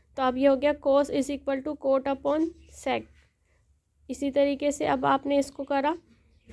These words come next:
फर्स्ट बना दिया इसको फर्स्ट, सेकंड और थर्ड, तो अब आप इसको बोले cot is equal to cosec upon sec। तो यहाँ पर अब हम रिटन में भी देख, अब जैसे कि अभी हमने देखा कि हमारे पास जो था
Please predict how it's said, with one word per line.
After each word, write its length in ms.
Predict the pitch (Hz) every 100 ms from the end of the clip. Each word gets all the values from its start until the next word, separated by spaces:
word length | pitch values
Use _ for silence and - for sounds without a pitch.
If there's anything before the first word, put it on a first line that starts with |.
| - - - - -
फर्स्ट 220 | 269 277
बना 260 | 277 277 277
दिया 140 | 262
इसको 200 | 294 302
फर्स्ट, 340 | 302 277 294 294
सेकंड 480 | 277 254 - 285 294
और 200 | 269 240
थर्ड, 240 | 262 226 214 _ _ _
तो 60 | 240
अब 120 | 262
आप 180 | 262 262
इसको 220 | 277 277 262
बोले 260 | 269 277 285
cot 360 | 277 262 277
is 140 | 277 277
equal 360 | 269 269 269
to 100 | 294 294
cosec 480 | 262 262 285 269 277
upon 360 | 269 277 302 330 -
sec। 340 | - 254 233 - _ _ _ _
तो 40 | 269
यहाँ 300 | 269 269 277
पर 160 | 277 285
अब 100 | 277
हम 240 | 285 285
रिटन 300 | 262 254 277 277
में 200 | 285 277
भी 80 | 277
देख, 180 | 247 240 _ _ - - _ - - - - -
अब 140 | 254 233
जैसे 340 | 262 269 311
कि 100 | 302
अभी 200 | 330 269 311
हमने 320 | 302 277 285
देखा 400 | 262 254 285 277 - _ _ _ _ -
कि 40 |
हमारे 380 | 294 285 262 262 269
पास 340 | 277 277 277
जो 160 | 269 285
था 380 | 285 254 254